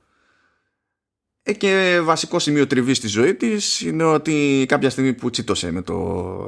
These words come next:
με το κοριτσάκι, άρχισε να χρησιμοποιεί την ιδιότητά της αυτήν για να γλιτώνει νεύρα, μανούρες και τα λοιπά. Και το πήρε ο σύζυγός της χαμπάρι, τα πήρε κρανίο ο σύζυγος,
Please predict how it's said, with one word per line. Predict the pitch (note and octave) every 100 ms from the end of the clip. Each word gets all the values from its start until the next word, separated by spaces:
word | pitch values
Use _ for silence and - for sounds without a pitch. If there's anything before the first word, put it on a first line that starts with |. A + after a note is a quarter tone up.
| - F2 -
με | G2
το | G#2
κοριτσάκι, | A2 G#2+ G3+ A3+ B3
άρχισε | G#3+ G#3+ G3
να | F3
χρησιμοποιεί | E3 - D3 C#3+ D#3+ E3
την | A2 G#2+
ιδιότητά | G#2 G#2+ G#2 G2 G2
της | -
αυτήν | F2+ F#3 B3+ C#4 - _ _ _ _ _ _ _ _ _ _ _ _ _ _ _ _ _ _ _
για | E3+ G3
να | G#3 G3+ G3 G3 F#3+
γλιτώνει | F3+ E3+ G#3+ G#3+ G3
νεύρα, | F3 F3+ F3+ F3+
μανούρες | E3+ D3+ D3 D#3 D3
και | C#3
τα | C3+
λοιπά. | A#2 C3+ G#2
Και | - A3
το | C#3+
πήρε | C3 G2+ F2+ F2+ G2 - - -
ο |
σύζυγός | G#2+ G#2 F#2+ F#2
της | -
χαμπάρι, | A2+ G#3+ C4 D4 - _ _ _ _ _ _ _ _ _ _ _ _ _ _ _ _
τα | -
πήρε | - C3+
κρανίο | A#2 A2 G#2 G2
ο |
σύζυγος, | G#2 B3 C#4+ C#4+ - - -